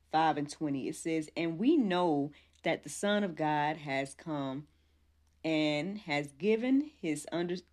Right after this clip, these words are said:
and has given us understanding so that we may know him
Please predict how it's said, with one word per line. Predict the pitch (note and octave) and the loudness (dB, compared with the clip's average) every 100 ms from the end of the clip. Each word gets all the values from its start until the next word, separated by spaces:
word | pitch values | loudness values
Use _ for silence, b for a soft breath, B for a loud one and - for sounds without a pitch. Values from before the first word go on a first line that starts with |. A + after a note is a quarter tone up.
| - - | -16 -4
and | F3+ E3+ | -2 -2
has | D3 | -2
given | D#3 A3 G#3+ | 0 0 0
us | D#3+ D3+ - | 0 -2 -2
understanding | - E3 D3+ - G3 F#3 D#3 B2 A#2 - b b b | -4 -2 -4 -4 0 2 0 -2 -6 -12 b b b
so | - G3+ | -2 0
that | F3+ F3+ B2+ | 4 4 2
we | D3+ G#3 A#3 | 0 0 0
may | A3 C#3+ C#3 | 0 0 0
know | C#3+ F3 G3 | 0 0 0
him | D#3+ B2 A#2+ | -2 -6 -8